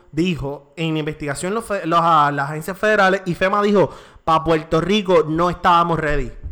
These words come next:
Pa la, pa los cricales de Puerto Rico no estábamos ready". Ellos estaban ready pa lo que pasó en Houston,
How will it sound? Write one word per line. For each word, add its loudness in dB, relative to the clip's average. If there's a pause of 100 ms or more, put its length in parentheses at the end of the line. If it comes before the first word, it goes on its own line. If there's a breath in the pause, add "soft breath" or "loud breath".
(120)
Pa 4
la, 4
pa 0
los -2
cricales -2
de -2
Puerto -4
Rico 2
no 0
estábamos 0
ready". -6
Ellos 0
estaban 0
ready -2 (440 loud breath)
pa 2
lo 0
que -2
pasó 0
en 2
Houston, 2